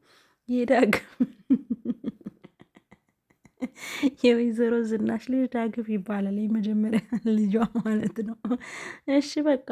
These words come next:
የዳግም እናት ብላት ነው ሄደሽ ካስታወሳችሁ፣ ይሄ ዳግም ይባላል። ዳግም ደግሞ <laughs> ይልስዬ እኮ አትፈላሰፊ። ዳግም ቁጭ ብሎ "ዳግም እባላለሁ" ብሎ ሲተዋወቃተኝ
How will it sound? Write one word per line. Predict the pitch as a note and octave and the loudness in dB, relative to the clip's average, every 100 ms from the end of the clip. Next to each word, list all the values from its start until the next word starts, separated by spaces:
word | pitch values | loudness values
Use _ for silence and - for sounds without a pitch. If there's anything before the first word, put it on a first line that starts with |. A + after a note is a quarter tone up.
| B3 | -2
የዳግም | A#3+ B3 B3 B3 C#4+ | 0 0 2 4 4
እናት | D#4 C4+ - | 4 2 -2
ብላት | G#3+ G3+ G3 | -4 -4 -2
ነው | F#3+ | -2
ሄደሽ | F#3+ - | -4 -6
ካስታወሳችሁ፣ | - F#3 - G3 G3+ G#3+ G3+ B3 | -12 -12 -8 -6 -6 -6 -8 -4
ይሄ | A3+ A#3+ | -2 -2
ዳግም | G3+ F#3+ F3+ F#3+ | 0 0 0 0
ይባላል። | F#3 E3+ F#3 E3 F3 - - - - - _ G#3+ | 0 -2 -2 -2 -4 -8 -20 -20 -20 -20 _ -2
ዳግም | G3 A3+ A3+ B3 A#3 | 0 0 0 0 0
ደግሞ | - - - - - _ _ _ _ _ _ | 0 0 0 -4 -18 _ _ _ _ _ _
<laughs> | C#4+ C#4+ B3+ - G#3 | 0 2 -4 -8 -8
ይልስዬ | G#3+ G#3+ G#3 A#3 A3+ | -4 -4 -4 -4 -4
እኮ | A#3 B3+ | 0 -2
አትፈላሰፊ። | B3+ - - A3+ G3+ - A3 - A3+ - A#3 - - - - _ _ - _ _ _ _ _ - F4+ F4+ F4 D#4 - - | -2 -6 -4 -2 -2 -4 -6 -4 -6 -6 -8 -8 -10 -16 -20 _ _ -20 _ _ _ _ _ -14 -10 -8 -8 -10 -10 -2
ዳግም | A#3+ C4+ C4+ C#4+ C4+ | 2 2 0 -4 -4
ቁጭ | C#4+ C4+ | -4 -2
ብሎ | C#4 C4+ C#4 - _ | -4 -2 -4 -6 _
"ዳግም | - B3+ A#3+ B3+ B3+ | -6 -4 -4 -6 -8
እባላለሁ" | G#3+ - G#3 G3+ F#3+ G3 G3 | -8 -4 -2 -2 -2 -2 0
ብሎ | G3+ A#3 A#3+ | 0 2 0
ሲተዋወቃተኝ | A3+ - B3 A3 A3+ A3+ A3 A#3+ A#3 B3+ | -4 -8 -6 -4 -2 -2 -4 -6 -2 -4